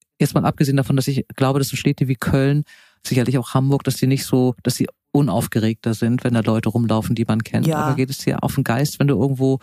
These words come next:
Speaker 1: in die Sauna gehst, falls du in die Sauna gehst oder irgendwo essen gehst und irgendwie am Nebentisch
Speaker 2: Ja, wenn ich
Speaker 1: wird
Speaker 2: in die Sauna
Speaker 1: getuschelt?
Speaker 2: gehe, bin ich selber schuld. Also es wär richtig, also das wär richtig
Speaker 1: Ja.
Speaker 2: albern. Wenn ich mal in die Sauna gehe irgendwo, wenn ich irgendwo bin und denke, „Jetzt muss ich heute da.“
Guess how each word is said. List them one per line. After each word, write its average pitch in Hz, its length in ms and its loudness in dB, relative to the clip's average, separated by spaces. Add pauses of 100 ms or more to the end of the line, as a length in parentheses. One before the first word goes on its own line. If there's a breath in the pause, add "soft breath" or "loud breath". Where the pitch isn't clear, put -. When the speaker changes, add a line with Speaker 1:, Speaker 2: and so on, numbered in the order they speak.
(680 loud breath)
Speaker 1:
in 147 100 2
die 143 80 2
Sauna 139 380 2
gehst, 135 360 0
falls 135 240 0
du 208 80 2
in 147 60 2
die 143 80 4
Sauna 131 340 2
gehst 131 300 0
oder 120 80 2
irgendwo 131 180 2
essen 135 300 -2
gehst 131 260 0
und - 80 -2
irgendwie 127 420 0
am 135 220 0
Nebentisch 135 200 0
Speaker 2:
Ja, 170 80 0
wenn 190 100 4
ich 170 80 2
Speaker 1:
wird 190 60 2
Speaker 2:
in 190 60 4
die 185 80 4
Sauna 175 200 0
Speaker 1:
getuschelt? 190 200 2
Speaker 2:
gehe, 180 160 2
bin 170 120 2
ich 151 100 0
selber 156 300 -6
schuld. 151 280 -6
Also 165 180 -2
es 180 120 -2
wär 175 160 -2
richtig, 160 320 -4
also 175 140 -2
das 185 200 -2
wär 165 120 0
richtig 165 260 -4
Speaker 1:
Ja. - 120 2
Speaker 2:
albern. 156 340 -8
Wenn 254 140 2
ich 294 120 -2
mal 285 140 0
in 240 80 0
die 214 80 0
Sauna 214 320 0
gehe 190 260 -2
irgendwo, 170 600 -4
wenn 175 100 -6
ich 160 160 -12
irgendwo 214 320 -2
bin 175 140 -2
und 170 200 -8
denke, 156 220 -4
„Jetzt 180 220 -6
muss 165 100 -4
ich 160 80 -10
heute 156 200 -6
da.“ - 180 -6